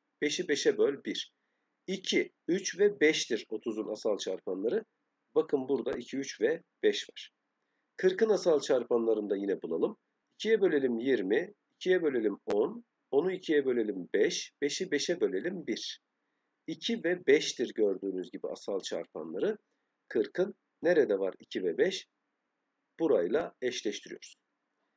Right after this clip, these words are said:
Elli birin asal çarpanları. Elli bir üçe bölünür çocuklar. Elli bir üçe böldüğümüzde on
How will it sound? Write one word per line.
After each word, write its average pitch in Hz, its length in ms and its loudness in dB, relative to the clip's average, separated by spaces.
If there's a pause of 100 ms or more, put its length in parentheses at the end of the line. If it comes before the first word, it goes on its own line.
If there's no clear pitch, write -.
(280)
Elli 208 280 0
birin 233 220 2
asal 170 340 0
çarpanları. 107 800 -2
Elli 190 340 0
bir 208 120 2
üçe 165 380 -2
bölünür 160 300 -2
çocuklar. - 540 -8 (560)
Elli 175 260 0
bir 180 80 2
üçe 165 340 0
böldüğümüzde 147 880 0 (260)
on 180 480 2